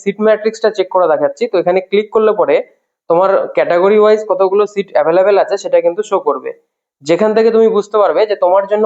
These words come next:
কতগুলো সিট রয়েছে এবং তোমার চান্স পাওয়ার কতটা সম্ভাবনা রয়েছে। এবার এটা একটা অপশন গেল। এই চেক র‍্যাঙ্কের অপশনটা শুধুমাত্র সেখানেই শো করবে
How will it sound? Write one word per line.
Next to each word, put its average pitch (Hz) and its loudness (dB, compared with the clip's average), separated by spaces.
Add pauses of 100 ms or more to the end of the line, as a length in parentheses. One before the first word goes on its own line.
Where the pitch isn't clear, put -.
কতগুলো 185 -2
সিট 185 -10
রয়েছে 156 0 (400)
এবং 170 2 (120)
তোমার 208 2 (120)
চান্স 180 0
পাওয়ার 202 2
কতটা 180 0
সম্ভাবনা 160 -2
রয়েছে। 135 -6 (640)
এবার 151 0 (180)
এটা 180 2
একটা 208 -2
অপশন 190 -2
গেল। 156 2 (120)
এই 143 0 (180)
চেক 196 2
র‍্যাঙ্কের 208 2
অপশনটা 196 0
শুধুমাত্র 180 -2
সেখানেই 185 -2
শো 202 -2
করবে 160 -4